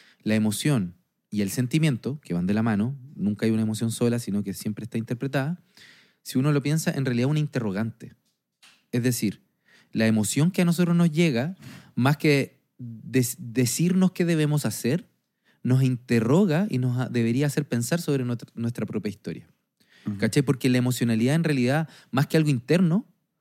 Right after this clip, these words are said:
Speaker 1: como tú lo sugeriste recién, tiene que ver eso que nos aparece como emoción, siempre, lo queramos o no, por muy fisiológica que sea vivida, siempre es un mensaje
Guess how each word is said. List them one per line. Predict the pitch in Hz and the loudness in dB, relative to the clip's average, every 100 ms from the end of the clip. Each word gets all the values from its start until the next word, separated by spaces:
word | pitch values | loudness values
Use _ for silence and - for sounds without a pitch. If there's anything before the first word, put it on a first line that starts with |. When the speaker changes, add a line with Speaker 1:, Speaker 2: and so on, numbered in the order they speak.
| _ | _
Speaker 1:
como | 120 120 | 0 2
tú | 120 170 196 | 4 4 6
lo | 185 | 4
sugeriste | - 135 123 151 - | 0 -4 -2 -2 -2
recién, | 202 185 226 254 _ _ _ _ | -4 -2 -4 -6 _ _ _ _
tiene | 151 160 | 2 2
que | 147 | 2
ver | 139 151 202 - _ _ _ | 2 2 0 -4 _ _ _
eso | 143 180 | -2 0
que | 156 | 2
nos | 156 | 2
aparece | 143 127 156 196 | 4 2 0 0
como | 196 | 2
emoción, | 190 185 214 240 _ _ _ | 0 0 -4 -6 _ _ _
siempre, | - - 160 262 185 - 123 202 _ _ - | -8 -4 0 2 2 0 -4 -6 _ _ -2
lo | 120 | 0
queramos | 123 135 165 170 | 2 2 2 2
o | 151 156 | 2 2
no, | 170 165 226 | 4 0 -2
por | - 113 | -2 0
muy | 139 180 | 2 0
fisiológica | 202 180 180 180 160 147 | 0 0 0 0 -2 -4
que | 147 | -2
sea | 160 160 | 0 2
vivida, | 160 160 175 175 226 _ _ - - - | 0 0 0 0 -2 _ _ -20 -20 -8
siempre | - 180 185 202 214 - _ _ _ _ | 2 2 4 0 0 -4 _ _ _ _
es | 151 151 | 0 2
un | - 143 | 0 2
mensaje | 131 120 - 202 - 311 | 2 0 0 -2 -2 -8